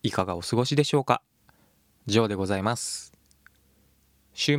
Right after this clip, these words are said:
末にはリフレッシュできましたでしょうか？僕は週末に歯医者さんに行ってきたのですが、今結構大きめの治療をしてもらっているんですね。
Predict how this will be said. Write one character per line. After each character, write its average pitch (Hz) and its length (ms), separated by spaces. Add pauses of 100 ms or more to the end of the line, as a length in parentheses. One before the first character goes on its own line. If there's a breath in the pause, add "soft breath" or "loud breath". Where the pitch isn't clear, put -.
末 156 160
に 151 100
は 117 200
リ 110 80
フ - 140
レ 131 80
ッ - 20
シ 120 300
ュ 110 40
で 110 140
き - 100
ま 143 120
し - 100
た 143 120
で 127 120
し - 100
ょ 127 80
う - 40
か？ - 160 (1000 soft breath)
僕 113 240
は 151 280 (120)
週 127 260 (140)
末 120 140
に 113 100
歯 160 180
医 190 60
者 139 160
さ 107 160
ん 101 80
に 98 60
行 92 80
っ - 40
て 117 120
き - 60
た 107 100
の 98 100
で 95 80
す - 160
が、 110 340 (380)
今 123 240
結 - 300
構 104 260
大 131 240
き 135 140
め 131 100
の 120 140
治 - 160
療 117 180
を 156 220
し - 100
て 113 80
も 98 140
ら 98 60
っ - 40
て - 140
い 101 80
る 98 100
ん 101 60
で - 80
す - 120
ね。 131 160